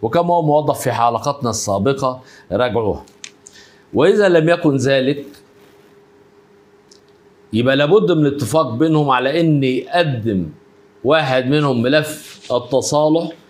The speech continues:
إذا كانت الملكية شائعة أو إذا كانت مفرزة ومحدد لأي منهم حصته، يبقى زي ما قلنا في الحصة بتاع الملكية الشائعة في البند الأولاني، إذا كانت الحصة تم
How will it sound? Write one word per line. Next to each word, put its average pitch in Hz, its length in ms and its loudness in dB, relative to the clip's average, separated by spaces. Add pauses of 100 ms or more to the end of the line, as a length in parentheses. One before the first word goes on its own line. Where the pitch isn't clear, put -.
(200)
إذا 117 200 0
كانت 156 320 -2
الملكية 123 480 0
شائعة 139 520 -2 (260)
أو 113 180 -2
إذا 113 140 -2
كانت 160 500 -2 (800)
مفرزة 165 960 2 (1120)
ومحدد 127 760 0
لأي 143 340 2
منهم 131 580 0 (380)
حصته، 151 760 -2 (300)
يبقى 117 300 0
زي 151 200 0
ما 131 120 0
قلنا 135 300 0
في 113 140 -4
الحصة 117 640 -4
بتاع 120 140 -2
الملكية 117 440 -2
الشائعة 113 400 0
في 87 100 -8
البند 131 320 0
الأولاني، 143 680 0 (260)
إذا 110 160 0
كانت 156 220 0
الحصة 127 560 -2
تم 139 380 -2